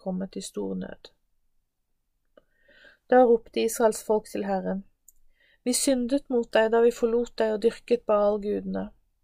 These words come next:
Da svarte Herren: "Har jeg ikke befridd dere fra egypterne, fra amorittene og fra filisterne? Også da sidonierne,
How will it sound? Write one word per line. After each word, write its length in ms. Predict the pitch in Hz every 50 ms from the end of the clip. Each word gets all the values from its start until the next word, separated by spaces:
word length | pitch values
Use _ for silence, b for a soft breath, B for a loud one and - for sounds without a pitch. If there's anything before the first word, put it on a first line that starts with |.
| _ _ _ _ -
Da 100 | 220 214
svarte 440 | - - - 220 214 202 - 220 214 202
Herren: 400 | 202 196 190 190 196 196 202 220 - _ _ _ _ _ _ _ _ _ _ _ _ _ _ _ _ _ _ _ _ _ _ _ _ _ _ _ _ _ - 262
"Har 100 | 254 247
jeg 300 | 247 254 269 262 240 -
ikke 160 | - 247 214
befridd 380 | 233 220 - - - 269 247 -
dere 220 | 240 226 220 226 -
fra 140 | - 226 220
egypterne, 640 | 208 214 247 247 - - - 220 202 202 208 214 -
fra 280 | - - - - 220 214
amorittene 560 | 220 220 220 226 233 - _ _ - 214 214 208
og 60 | -
fra 80 | 220 214
filisterne? 720 | - - 220 202 214 226 - - - - 208 190 190 202 220 - - _ _ _ _ _ _ _ _ _ _ _ _ _ b b b b b b b -
Også 340 | 240 226 - - - 262 233
da 60 | 240 233
sidonierne, 960 | - - 233 220 202 208 233 240 240 233 226 214 202 202 196 196 196 202